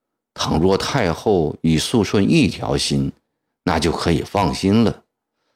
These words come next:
但现在恰恰是太后与肃顺面和心不和，两个都要揽权，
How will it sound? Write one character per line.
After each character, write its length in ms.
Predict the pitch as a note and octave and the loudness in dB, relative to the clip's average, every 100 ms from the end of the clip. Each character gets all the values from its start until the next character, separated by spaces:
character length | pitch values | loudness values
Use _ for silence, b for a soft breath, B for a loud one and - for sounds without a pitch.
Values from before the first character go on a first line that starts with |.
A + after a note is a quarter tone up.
| _ | _
但 200 | D3+ C#3+ | 0 2
现 280 | B2 D3 C#3 | 2 2 2
在 240 | C#3 B2 | 4 2
恰 360 | A2 - F#3 - | 0 0 0 0
恰 140 | F#2+ | -2
是 180 | D#2+ - | -2 -4
太 360 | D#2+ - A#2+ F2 | -6 -2 -2 -2
后 420 | - A#2+ G2 - b b b | 0 2 2 0 b b b
与 200 | E2+ E2 | 2 2
肃 280 | D2+ B2 G2 | 2 0 2
顺 280 | A#2+ G#2 F#2 | 4 4 4
面 380 | G#2+ D3+ E2 | 2 2 0
和 180 | - F2 | 0 -2
心 440 | G2 - C#3 E3+ D3+ | -2 -2 2 4 2
不 100 | D#2 | 0
和， 340 | - - _ _ _ _ _ _ - | -4 -14 _ _ _ _ _ _ -4
两 260 | E2+ - | -2 0
个 120 | D#2+ G#2+ | 0 2
都 160 | C#3+ | 4
要 160 | D#3+ A2+ | 4 2
揽 320 | D2 - - | 0 -4 -8
权， 480 | - - C#2 C#2+ | -6 -2 0 0